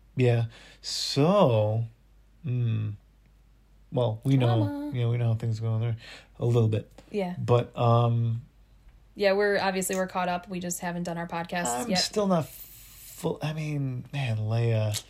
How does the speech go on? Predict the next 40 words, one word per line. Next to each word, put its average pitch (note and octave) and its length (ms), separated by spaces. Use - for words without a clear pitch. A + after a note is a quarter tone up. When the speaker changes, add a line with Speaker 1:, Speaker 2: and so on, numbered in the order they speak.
Speaker 2:
I G#3 140
don't D4+ 340
like C#4+ 220
her B3+ 80
that - 240
much. - 560
Speaker 1:
<laughs> - 1600
I F#3+ 40
mean, A#3 80
she D#4 100
was G4 160
all D#4+ 140
right D4 200
when F#3+ 140
we E3 180
first A#2+ 460
met A#2 320
her. F#3 380
Speaker 2:
I C4 200
did D4 120
not D4 240
like D4+ 240
her - 180
that E3+ 220
much. - 640
<laughs> - 40
Speaker 1:
Okay. B2+ 480
Speaker 2:
Maybe C4 220
it's E4+ 100
just F4+ 160
'cause F#4 160
I D4+ 100
love G#3+ 200
Speaker 1:
She's, - 80
Speaker 2:
our D#4 60
Daryl. D4+ 420
Speaker 1:
she's C#3+ 80
very, F3 560
I D#3+ 60
mean, D#3 400